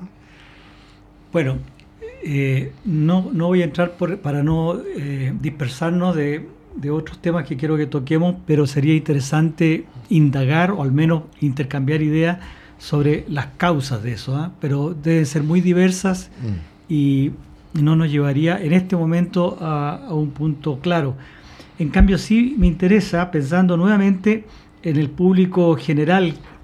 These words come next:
Speaker 2: que es el público de este programa, eh, ¿qué aporta la crítica?
Speaker 1: Mm,
Speaker 2: ¿Qué aporta
Speaker 1: mm.
Speaker 2: la crítica?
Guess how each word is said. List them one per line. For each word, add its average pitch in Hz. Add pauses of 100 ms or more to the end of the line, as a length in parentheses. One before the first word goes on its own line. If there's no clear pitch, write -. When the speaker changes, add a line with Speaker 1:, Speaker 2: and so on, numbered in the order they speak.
(200)
Speaker 2:
que 156
es 151
el 143
público 165
de 156
este 151
programa, 160 (800)
eh, 156 (1200)
¿qué 233
aporta 240
la 143
crítica? 143 (280)
Speaker 1:
Mm, 110
Speaker 2:
¿Qué 196
aporta 110
Speaker 1:
mm. -
Speaker 2:
la 165
crítica? 196